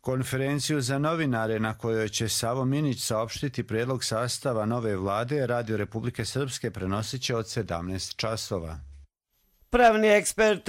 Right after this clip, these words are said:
Speaker 2: Vitomir Popović smatra da je bespredmetno da Krnji Ustavni sud B I H raspravlja o apelaciji o legitimnosti vlade premijera Save Minića, jer je on podnio ostavku, a time i cijela vlada.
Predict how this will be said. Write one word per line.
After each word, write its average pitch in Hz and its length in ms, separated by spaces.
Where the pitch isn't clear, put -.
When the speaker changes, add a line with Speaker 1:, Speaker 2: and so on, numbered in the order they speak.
Speaker 2:
Vitomir 196 520
Popović 190 560
smatra 175 440
da 165 160
je 160 160
bespredmetno 165 760
da 151 180
Krnji 160 360
Ustavni 147 420
sud 143 240
B 131 200
I 131 40
H 147 180
raspravlja 135 560
o 123 40
apelaciji 135 580
o 127 40
legitimnosti 139 760
vlade 123 440
premijera 123 500
Save 110 320
Minića, 160 440
jer 160 300
je 147 120
on 143 220
podnio 123 360
ostavku, 147 520
a 147 60
time 123 340
i 117 60
cijela 104 280
vlada. 92 340